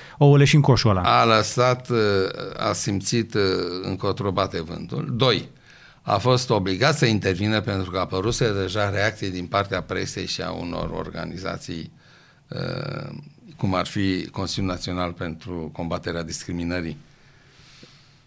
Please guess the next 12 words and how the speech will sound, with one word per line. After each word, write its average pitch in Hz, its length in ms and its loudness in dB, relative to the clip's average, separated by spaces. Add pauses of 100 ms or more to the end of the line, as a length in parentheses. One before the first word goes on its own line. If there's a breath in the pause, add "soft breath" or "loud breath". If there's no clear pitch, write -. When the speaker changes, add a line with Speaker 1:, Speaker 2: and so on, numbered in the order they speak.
(600 soft breath)
Speaker 2:
Au 92 140 0
fost 113 340 -2
reacții 107 520 0
la 85 240 -4 (160)
replicile 98 480 0
de 90 160 0
genul 90 360 -2
ăla, 78 200 -4 (200)
„Votați 98 460 -2
unul 104 160 0
de-al 87 200 -2
nostru.” - 500 -4